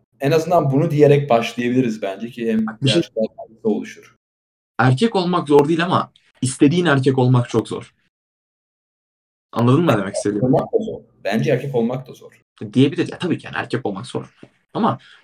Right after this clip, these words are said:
Speaker 2: ya istediğin erkek olmak bence daha zor. Veya senden beklenen erkek olmak çok daha zor bence.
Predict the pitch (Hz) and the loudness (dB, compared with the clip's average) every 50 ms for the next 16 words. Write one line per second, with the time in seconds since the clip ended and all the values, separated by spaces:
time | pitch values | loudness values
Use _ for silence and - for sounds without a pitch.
0 | _ - 117 - 131 131 - 147 160 196 202 180 175 - 165 - 151 151 160 156 | _ -2 0 0 -2 0 0 2 4 4 2 2 2 -2 -4 -4 -2 -2 -2 -2
1 | - 139 139 139 135 131 131 131 - - - - 127 143 135 123 - _ _ _ | 0 0 2 4 4 4 4 2 0 -2 -2 2 2 4 2 2 0 _ _ _
2 | _ - - 123 127 165 180 165 135 135 131 - - 131 135 156 165 151 131 127 | _ -2 2 2 2 2 2 2 2 2 2 4 2 0 0 0 0 -2 -2 -2
3 | 139 131 123 117 117 123 127 131 - 127 127 - - 98 95 90 92 92 92 95 | -2 -2 -2 -4 -2 -4 -6 -6 -6 -8 -8 -6 -6 -6 -4 -4 -6 -6 -6 -10
4 | 101 - | -12 -12